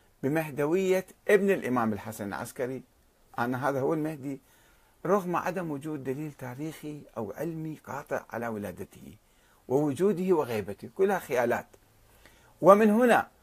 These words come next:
فإن الإيمان بهذا المهدي ليس شرطا من شروط التشيع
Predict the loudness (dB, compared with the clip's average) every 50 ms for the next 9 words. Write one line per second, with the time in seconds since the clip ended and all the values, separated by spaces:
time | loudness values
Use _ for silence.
0 | _ _ _ _ 0 2 4 4 4 4 4 4 4 2 0 0 0 0 2 2
1 | 2 2 2 0 0 -2 0 2 4 4 6 6 6 6 6 6 4 4 2 2
2 | 0 0 0 0 0 -2 -4 -8 _ _ _ _ _ _ _ _ _ _ _ 0
3 | 4 6 8 8 8 6 2 2 2 2 0 2 2 4 4 4 4 2 0 2
4 | 2 4 4 2 0 -4 -4 -4 -2 0 2 2 4 4 4 2 0